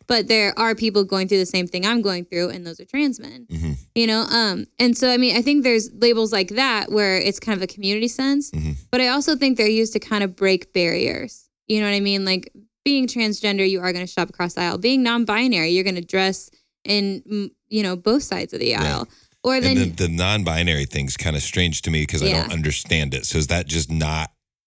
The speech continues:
Speaker 2: I don't, I don't get it. Like, what
Speaker 1: It's,
Speaker 2: is
Speaker 1: it's identifying as both.
Speaker 2: Okay.
Speaker 1: Really. So we had Nikki, who was an intern for us for a long time, and they explained it very well.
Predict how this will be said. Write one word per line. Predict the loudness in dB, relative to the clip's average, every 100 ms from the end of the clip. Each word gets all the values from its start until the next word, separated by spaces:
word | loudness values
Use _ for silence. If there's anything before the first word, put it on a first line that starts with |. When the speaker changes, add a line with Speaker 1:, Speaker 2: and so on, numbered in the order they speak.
| -10
Speaker 2:
I | -4
don't, | -4 -4 -6
I | -4
don't | -4 -4
get | -6
it. | -6 -6
Like, | -8 -2
what | 0
Speaker 1:
It's, | 0 -4
Speaker 2:
is | -8 -6
Speaker 1:
it's | -2
identifying | 0 0 0 0 0
as | -2 -6 _ _ -4
both. | 0 0 -2 -2
Speaker 2:
Okay. | -2 0 -2 -4 -12 0
Speaker 1:
Really. | 2 2 0 -2
So | 0 2 2
we | 2
had | 2 0 0 -2
Nikki, | 0 -2 2 2
who | 4
was | 2 2
an | -4
intern | -4 -4 -6
for | -4
us | -8 -8
for | -8
a | -6
long | -8 -12
time, | -6 -4
and | -4 -2
they | -2
explained | -2 -8 -8
it | -4
very | -2 -2
well. | 0 -2 -2 -4